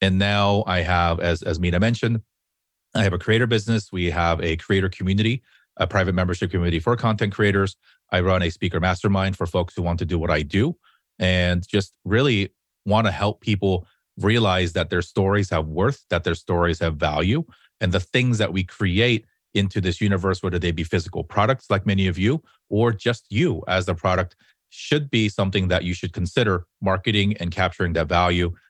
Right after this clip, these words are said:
so that you can create experiences and legacy and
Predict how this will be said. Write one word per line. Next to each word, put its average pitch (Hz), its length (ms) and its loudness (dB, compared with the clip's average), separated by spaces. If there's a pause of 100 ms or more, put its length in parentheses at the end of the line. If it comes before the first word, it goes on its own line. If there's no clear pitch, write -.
so 139 380 0
that 92 280 0
you 90 120 -6
can 95 140 -2
create 87 580 0 (240)
experiences 92 880 0
and 87 160 -4
legacy 85 580 0
and 82 220 -2